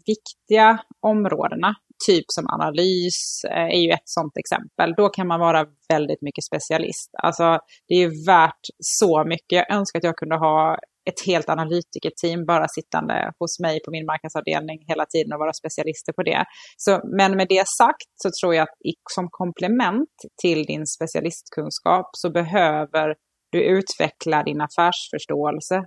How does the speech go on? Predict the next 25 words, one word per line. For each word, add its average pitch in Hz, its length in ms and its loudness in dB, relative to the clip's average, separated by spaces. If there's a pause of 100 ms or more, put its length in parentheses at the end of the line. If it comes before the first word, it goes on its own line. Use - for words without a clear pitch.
och - 160 -14
förståelsen 156 680 0
för 170 60 -6
den 156 240 -2
businessen - 680 -6
som 151 200 -8
du 151 400 -2
jobbar 160 460 -2
i 80 280 -2
och - 100 -4
det 156 100 -2 (120)
företaget 156 420 -4
där 151 80 -6
du 156 140 -2
befinner - 460 -6
dig - 200 -6
i. 185 40 -8 (320)
Det 185 120 4
är 170 300 0
väldigt 214 440 6
många 175 260 0
som 156 160 -10
jobbar 160 320 0
inom 165 240 -4
marknadsföring 156 800 -2